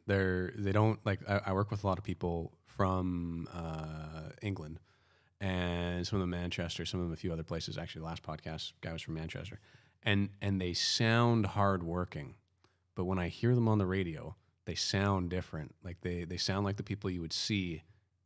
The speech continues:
m-, not necessarily in the movies. Like, uh, I think Virgin did a, a, a big impact on this, where, like, Virgin specifically with their voice actors, whether it's for their commercials,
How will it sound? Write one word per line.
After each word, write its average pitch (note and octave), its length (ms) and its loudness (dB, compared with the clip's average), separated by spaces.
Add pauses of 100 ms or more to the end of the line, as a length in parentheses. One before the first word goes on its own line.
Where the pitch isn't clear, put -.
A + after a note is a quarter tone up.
(280)
m-, B2 80 2
not C3+ 220 2
necessarily C3 220 4
in A#2 60 4
the G2 60 4
movies. G2 380 4
Like, F#2 220 -4
uh, F2+ 320 -2
I G#2 80 -8
think A#2 200 2
Virgin F2+ 800 0 (520)
did F#2+ 240 2
a, E2 540 0
a, - 560 -10
a - 20 -12
big F#2 240 -8
impact F2+ 440 -6
on E2 120 -6
this, D#2+ 200 -8
where, F#2 100 -2
like, E2 140 -6 (200)
Virgin G2 680 0
specifically G2 480 -4
with - 300 -10
their F2 100 -8
voice F2 260 -6
actors, F2+ 280 -6
whether E2+ 120 -6
it's E2 100 -8
for F2+ 120 -6
their E2 100 -6
commercials, E2+ 560 -6